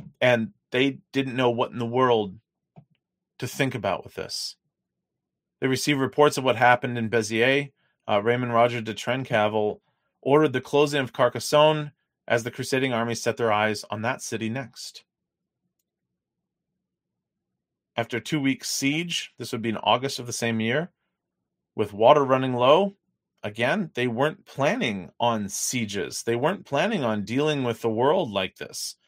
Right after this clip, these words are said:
Uh, this was not, I mean, there were no real enemies. Uh, Aragon was to the south. We lived in France. We're, we're not planning for long-term sieges here. But he was able to negotiate a surrender,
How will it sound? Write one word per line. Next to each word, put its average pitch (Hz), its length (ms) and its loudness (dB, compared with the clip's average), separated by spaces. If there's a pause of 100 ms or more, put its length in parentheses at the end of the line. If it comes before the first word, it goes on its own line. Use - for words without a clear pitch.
(420)
Uh, 104 300 4
this 120 220 -8
was 123 160 -8
not, 135 360 -2
I 123 60 -6
mean, 127 340 -6
there 139 220 2
were 143 80 4
no 156 260 4
real 143 640 2 (320)
enemies. 123 800 0
Uh, 117 340 0
Aragon 139 600 0
was 127 220 -2
to 117 100 -14
the 107 80 -8
south. 175 600 0 (480)
We 117 280 -4
lived 135 260 2
in 117 100 -2
France. 180 600 -2
We're, 151 160 2 (320)
we're 165 160 0
not 208 240 0 (280)
planning 147 540 2
for 127 220 2
long-term 143 840 0
sieges 151 680 -4
here. - 380 -10 (2000)
But 117 100 0
he 156 120 2
was 156 160 0
able 175 340 2
to - 140 -6
negotiate 156 640 0
a - 80 -8
surrender, 143 680 -2